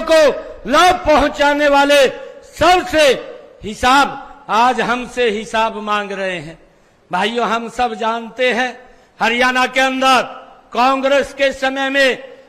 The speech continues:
जब कांग्रेस की सरकार थी, जो लोग आज हिसाब मांग रहे हैं, वो भोले भाले किसानों की जमीन को दफा चार, दफा सात लगा करके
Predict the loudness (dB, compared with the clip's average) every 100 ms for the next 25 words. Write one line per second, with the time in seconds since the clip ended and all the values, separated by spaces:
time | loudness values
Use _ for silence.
0 | _ 0 0 0 0 0 0 -2 -2 -4
1 | -10 -4 -4 0 2 2 0 -2 -4 -4
2 | -10 -20 -10 -2 0 2 0 2 2 2
3 | 0 -4 -2 -2 0 -2 -2 -2 -2 -2
4 | 0 0 2 2 2 0 -10 -20 -4 -4
5 | 0 2 4 6 4 4 4 2 -2 -2
6 | -2 0 -4 -4 -10 -12 -20 _ -4 0
7 | 2 2 2 0 4 4 4 -2 -12 -18
8 | -6 -4 0 0 0 2 2 2 -4 -14
9 | -20 -6 -2 0 2 0 0 0 2 0
10 | 0 -2 2 0 0 -4 0 2